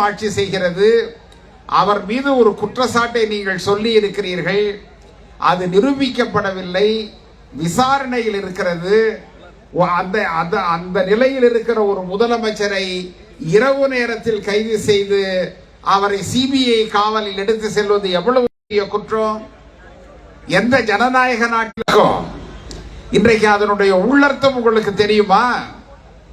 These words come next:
ஒரு சிலரை அச்சப்படுத்துவதற்காக மோடி அந்த காரியத்தை செய்திருக்கிறார். அந்த ஒரு சிலர் யார்?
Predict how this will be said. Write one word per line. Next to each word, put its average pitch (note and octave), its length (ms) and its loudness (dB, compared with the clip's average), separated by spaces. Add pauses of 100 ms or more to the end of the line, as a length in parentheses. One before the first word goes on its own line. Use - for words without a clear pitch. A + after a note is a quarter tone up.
(380)
ஒரு G3+ 260 6
சிலரை C4 420 2
அச்சப்படுத்துவதற்காக A#3+ 1400 0
மோடி A3+ 340 2
அந்த A3 180 -4
காரியத்தை G#3 540 -2
செய்திருக்கிறார். E3+ 800 -4 (760)
அந்த G#3+ 360 2
ஒரு A3 240 4
சிலர் A#3+ 380 0
யார்? G#3 360 0